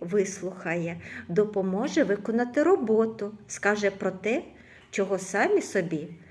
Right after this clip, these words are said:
за собою не помічаєте, поділиться своїм досвідом. Необхідно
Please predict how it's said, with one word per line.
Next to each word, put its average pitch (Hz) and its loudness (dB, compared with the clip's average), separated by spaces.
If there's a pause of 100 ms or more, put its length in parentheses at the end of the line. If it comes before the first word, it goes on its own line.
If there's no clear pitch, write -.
(300)
за 175 -2
собою 180 0
не 180 0
помічаєте, 190 -4 (600)
поділиться 190 4
своїм 220 0
досвідом. 170 -2 (1120)
Необхідно 214 0